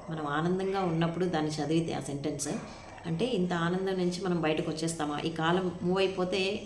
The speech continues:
బాధ రావచ్చు కూడా, బాధ కూడా రావచ్చు కదా. So, అలాగే బాధలో ఉన్నప్పుడు కూడా చదివితే ఈ కాలం వెళ్ళిపోతుంది, అంటే బాధ నుంచి మనం బయటపడిపోయి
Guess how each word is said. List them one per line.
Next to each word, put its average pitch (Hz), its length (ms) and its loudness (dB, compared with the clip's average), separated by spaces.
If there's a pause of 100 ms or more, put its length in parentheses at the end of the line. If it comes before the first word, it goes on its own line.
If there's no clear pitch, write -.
(540)
బాధ 185 240 8
రావచ్చు 180 440 4
కూడా, 180 220 4
బాధ 180 260 6
కూడా 208 180 4
రావచ్చు 175 400 4
కదా. 160 220 2 (460)
So, 226 80 0 (460)
అలాగే 190 560 4
బాధలో 185 400 6
ఉన్నప్పుడు 180 440 2
కూడా 180 160 2
చదివితే 165 640 0 (320)
ఈ 180 40 0
కాలం 175 460 2 (340)
వెళ్ళిపోతుంది, 160 840 2
అంటే 170 380 -2 (160)
బాధ 160 440 6
నుంచి 180 320 2
మనం 165 180 0
బయటపడిపోయి 147 760 0